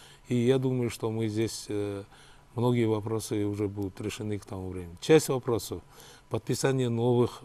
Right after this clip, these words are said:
э, соглашений и так далее, тоже готовится не только по, э, работа же не только по нефти и газу,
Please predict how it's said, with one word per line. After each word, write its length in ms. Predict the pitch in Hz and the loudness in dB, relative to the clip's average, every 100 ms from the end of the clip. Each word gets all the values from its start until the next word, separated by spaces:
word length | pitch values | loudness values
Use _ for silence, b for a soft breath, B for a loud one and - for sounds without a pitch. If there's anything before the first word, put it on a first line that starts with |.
| 117 | -2
э, 760 | 110 107 104 104 104 104 107 107 | 0 0 -2 -4 -6 -10 -14 -8
соглашений 760 | 107 104 107 - 107 104 98 | -4 -2 -2 -2 -2 -2 -4
и 40 | 101 | -4
так 200 | 107 110 | -4 -2
далее, 340 | 143 156 135 b b b b - | 0 2 0 b b b b 0
тоже 240 | 127 113 | 2 2
готовится 760 | 120 113 123 117 - 110 104 - 131 | 0 2 2 2 0 -2 -2 -2 -2
не 120 | 123 | 2
только 460 | 127 113 113 104 - - | 2 2 -2 -4 -6 -8
по, 300 | 107 101 98 101 104 | -6 -6 -10 -14 -12
э, 960 | 98 95 95 95 101 - - - 107 | -10 -10 -12 -14 -16 -20 -20 -12 -6
работа 380 | 107 110 110 113 | -2 -2 -4 -4
же 80 | 104 | -4
не 120 | 110 104 | -4 -4
только 220 | 151 - | -6 -4
по 100 | 117 | -2
нефти 320 | 107 98 - | -2 -4 -6
и 20 | |
газу, 260 | 92 85 | -8 -8